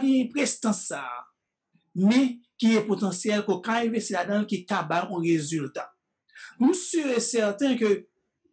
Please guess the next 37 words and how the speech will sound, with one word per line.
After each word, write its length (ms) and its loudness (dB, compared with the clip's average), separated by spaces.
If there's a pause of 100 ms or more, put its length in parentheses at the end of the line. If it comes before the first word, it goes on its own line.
(380)
ganyan 560 2
lò 160 2
gade 300 2
l, 180 2
ou 140 0
si 180 2
de 120 2
rezilta. 500 -2 (580)
Men 200 2
non 160 2
ganyan 500 0
ou 180 -4
pa 160 0
syo. 340 -2 (300)
Se 140 -2
yon 100 2
chans 200 0
w 80 0
ap 140 -6
pran. 200 -14 (100)
E 80 -2
sa 140 2
m 80 -2
envite 200 -4
moun 180 -4
yo 120 -8
fè 220 -6
a, 120 -2 (260)
se 160 -6
pran 180 -6
chans 340 -4
sa. 160 -6 (320)
E 120 2
montre 320 6
atravè 340 0
liv 220 2
sa 160 0